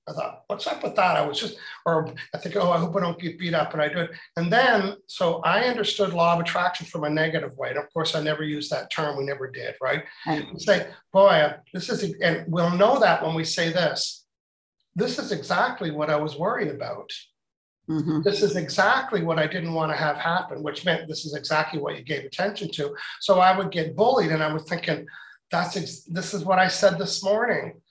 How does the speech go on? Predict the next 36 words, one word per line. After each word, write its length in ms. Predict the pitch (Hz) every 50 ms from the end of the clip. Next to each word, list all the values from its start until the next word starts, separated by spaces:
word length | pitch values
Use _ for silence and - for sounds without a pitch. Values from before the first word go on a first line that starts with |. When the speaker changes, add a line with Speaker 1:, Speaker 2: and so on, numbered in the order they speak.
| - -
Speaker 2:
Mm. 400 | 175 175 170 165 160 160 160 156
Speaker 1:
So 80 | - - 156
I 100 | 165 202
experienced 480 | 208 160 - - 214 185 190 180 - -
being 200 | 180 165 156 143
bullied 300 | 151 151 156 156 160 156
a 40 | 147
lot, 380 | 143 135 131 135 135 - - -
and, 520 | 156 147 147 147 143 143 143 147 143 147 - - _ _ _ _ _ _ _ -
um, 320 | 147 143 143 143 143 - - -
and 100 | 165 160
I 80 | 151 156 165
remember 340 | 165 160 160 151 151 156 151
when 140 | 151 147
I 200 | 147 143 143 143 -
got 260 | - 151 143 143 -
to 60 | - 127
high 260 | - - 160 165 -
school, 380 | - - - - 160 143 135 139
I 80 | 135
befriended 640 | 123 123 147 - - - 165 170 175 165 151 - - -
somebody, 600 | - - 165 139 139 139 139 139 160 196 214 208 - - - - - - - - -
uh, 260 | 156 156 160 160 165 165 -
and 240 | 165 160 160 160 151
we 140 | 160 165 160
became 400 | 175 170 - - 170 160 160 156
lunch 280 | 156 160 165 - -
buddies, 540 | - 170 170 185 180 185 185 185 180 - -
and, 420 | 151 147 147 143 143 143 143 139 139 _ _ _ _ - - - - - _ -
and 180 | 147 147 147 151
then 220 | 175 185 202 202 -
I 220 | 160 160 185 185
noticed 340 | - 170 165 165 165 - -
the 80 | 165 151
relationship 680 | 151 156 165 185 214 208 - 202 - - 165 151 156 -
between, 600 | 165 160 165 - 165 160 156 156 156 156 156 -